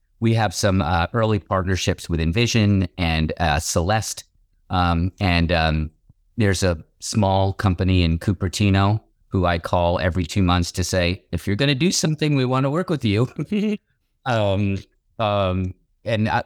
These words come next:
you know, we think Apple will, will certainly be in this game at some point, um, and other, other large. And, you know, we're gonna be agnostic on which wearable, but we, our job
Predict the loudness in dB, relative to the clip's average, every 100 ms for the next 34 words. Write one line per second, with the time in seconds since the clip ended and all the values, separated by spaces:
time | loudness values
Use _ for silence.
0 | -4 -2 0 -2 -2 -4 -2 -2 0 0
1 | 0 0 -2 -4 -2 0 0 0 0 0
2 | 2 0 -2 -2 0 0 -2 -2 0 0
3 | -2 -4 -6 _ _ _ -6 -2 0 0
4 | 0 0 -2 -4 -8 -6 -2 0 0 0
5 | 0 -2 -8 _ _ _ -2 0 0 0
6 | 0 0 0 0 0 0 0 -2 -4 -4
7 | -2 0 2 2 0 -4 _ _ -2 0
8 | 0 0 0 0 0 0 0 0 -2 -6
9 | _ _ _ -6 -2 -2 -2 _ _ -2
10 | -2 0 0 2 2 -2